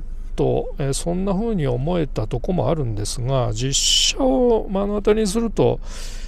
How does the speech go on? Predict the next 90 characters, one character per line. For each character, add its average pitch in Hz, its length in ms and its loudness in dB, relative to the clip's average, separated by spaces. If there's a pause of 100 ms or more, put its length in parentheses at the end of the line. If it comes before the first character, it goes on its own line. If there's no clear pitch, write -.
意 - 160 -2
外 208 240 0
と 220 100 -2
し - 180 2
っ 185 60 -4 (320)
く 226 180 0
り 190 140 2
し - 160 0
て 139 120 0
る 139 120 0
な 143 200 2
と - 100 -4
い - 20 0
う 117 40 -2
よ 117 40 -2
う 113 40 -2
な、 113 40 -2
そ 147 200 -2
ん 143 240 0
な 143 160 0
気 - 120 -2
は 123 140 0
し 127 100 -2
ま 117 160 -2
す。 - 240 -4 (920)
え 143 580 0
ー、 131 40 -4
ス - 180 -6
テ 202 220 0
ア 226 100 0
リ 226 140 -2
ン 220 80 -2
グ、 220 80 -2
こ 170 160 0
れ 165 240 2
エ 175 60 0
ー 202 40 2
エ 220 60 0
ム 247 120 -2
ジ 269 140 4
ー 277 40 0
モ 311 100 2
デ 240 80 4
ル 147 100 6
だ 127 80 4
と 123 100 -2
思 131 180 2
う 127 40 0
ん 117 60 -2
で 113 80 -2
す - 80 -4
け - 80 -2
ど 113 120 -2
も、 117 340 0
こ 147 120 -4
こ 196 100 0
の 226 100 0
グ 165 160 0
リ 202 100 2
ッ - 20 -4
プ 233 200 -4
が 220 300 2 (240)
以 190 120 -4
前 190 340 2
の 131 120 0
メ 123 120 0
ル 131 80 0
セ 165 140 -2
デ 156 80 -2
ス 139 160 -2
よ 120 80 0
り 107 40 -4
も 110 140 -4
太 226 300 -2
く 180 120 -2
な 117 140 0
っ 123 40 -4 (420)
た 123 120 -2
な 127 180 0
と 120 120 -6
い - 20 -2
う - 20 -4
よ 101 40 -4
う 104 60 -4
な、 113 60 -6 (680)
え 147 60 -4
ー、 - 20 -2
そ - 160 -4
ん 160 180 -2
な 156 120 -2